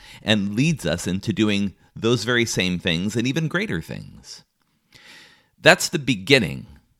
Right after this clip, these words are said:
And so, as I told you at the beginning of this podcast, we were going to look at the beginning, the ending, and the middle. So let's talk about the ending.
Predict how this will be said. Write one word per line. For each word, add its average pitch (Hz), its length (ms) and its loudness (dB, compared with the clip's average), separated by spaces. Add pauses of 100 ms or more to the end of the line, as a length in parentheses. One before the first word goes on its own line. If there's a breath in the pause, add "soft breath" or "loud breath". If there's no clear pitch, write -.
(160)
And 110 120 0
so, 139 100 8
as 131 100 6
I 120 80 4
told 165 300 4
you 101 180 0
at 107 140 -6
the 101 60 -6
beginning 120 260 4
of 98 60 2
this 95 100 -2
podcast, 101 560 4
we 92 100 0
were 92 100 0
going 98 240 0
to 87 80 0
look 104 200 -2
at - 80 -10
the 87 80 -4
beginning, 117 640 2 (800)
the 95 400 2
ending, 101 760 4 (640)
and 92 220 2
the 92 60 4
middle. 73 400 4
So - 160 -2
let's 156 260 2
talk 175 260 0
about 113 220 2
the 58 120 -6
ending. 62 460 -6